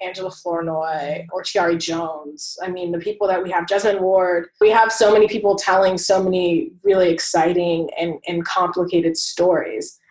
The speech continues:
So I do think that there can be ways in which there are, you know, types of characters or types of stories that people are familiar with and that they think sell, that they think make money. There can be those ways in which I think our culture,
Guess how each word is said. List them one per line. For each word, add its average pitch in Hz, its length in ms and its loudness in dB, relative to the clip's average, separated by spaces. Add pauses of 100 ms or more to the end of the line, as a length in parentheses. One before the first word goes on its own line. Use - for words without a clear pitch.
(100)
So 226 200 2
I 214 100 6
do 214 160 0
think 220 200 2
that 220 160 4
there 202 140 4
can 208 160 2
be 190 180 0
ways 185 340 4
in 175 140 0
which 160 200 -2
there 170 180 0
are, 170 460 4 (220)
you 254 140 6
know, 220 200 6
types - 400 2
of 196 200 0
characters 202 520 4
or 180 120 -2
types 208 400 2
of 190 120 0
stories 185 400 2
that - 120 0
people 196 220 -4
are 180 100 0
familiar 175 520 2
with 165 240 2
and - 80 -10
that 170 120 -2
they 175 160 2
think 175 320 0 (140)
sell, 175 640 4
that 170 100 0
they 175 100 -2
think 180 260 -6
make 175 200 -4
money. 175 580 0 (220)
There 196 140 4
can 220 160 4
be 214 120 4
those 196 300 4
ways 185 220 4
in 170 160 2
which 175 160 0
I 175 100 2
think 175 260 -2
our 170 160 -2
culture, 170 500 -2